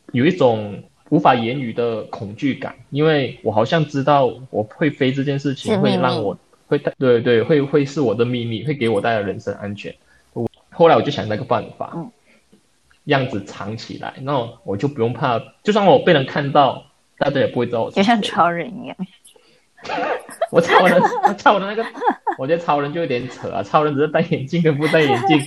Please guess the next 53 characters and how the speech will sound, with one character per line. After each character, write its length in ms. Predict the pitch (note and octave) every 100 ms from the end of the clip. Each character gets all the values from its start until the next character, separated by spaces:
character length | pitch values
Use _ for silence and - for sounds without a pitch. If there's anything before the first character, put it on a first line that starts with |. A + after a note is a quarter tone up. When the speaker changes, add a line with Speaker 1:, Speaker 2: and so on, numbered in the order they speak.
| - - _
Speaker 2:
<laughs> 380 | - _ _ -
Speaker 1:
就 120 | A3
我 120 | A#3
戴 240 | B3 A3 G3+
面-， 320 | A3+ G3+ G3 D#3
我 100 | D3
戴 160 | G3
面 300 | F#3+ G3 F3
具 180 | F3 F3
还 140 | D#3
比 160 | C#3+ A#2
较 400 | D3+ C#3+ A#2+ C#3+ _ _ _ -
可 120 | C3+
以 100 | B2+
说 220 | C3+ A#2+
得 80 | A2+
过 180 | C3 B2
去。 280 | A#2 - -
其 120 | F#3
实 120 | F#3+
一 40 |
开 220 | A3 - D3+
始 220 | - A#2+
呢， 260 | B2 B2
我 80 | A#2
的 140 | C3 D3+
策 200 | F#3 D3+
略 120 | D3
不 160 | G#2
是 80 | A2+
戴 180 | A#2+ B2
面 260 | A#2 A2+ A2
具 180 | G#2 -
的， 120 | B1
我 120 | G#2
一 40 | C3+
开 160 | B2+
始 120 | A2+
策 160 | A2 C3
略 140 | A#2+ A#2
是 280 | B2 G#2+ - -
我 120 | G#2+
在 160 | E3
晚 340 | C#3+ A#2 G2 -
上 200 | C3 A2+
的 80 | G#2+
时 160 | -
候 140 | G2 F#2 -
飞。 100 | - A2 _ _ _ _ _ _ -
Speaker 2:
哦， 600 | F3+ F3+ G3+ G3+ F#3 D#3 G#3 _
就 340 | - F3+ F3+ E3+ _ _ _ _ _ _ -
Speaker 1:
因 120 | D3+
为， 160 | G3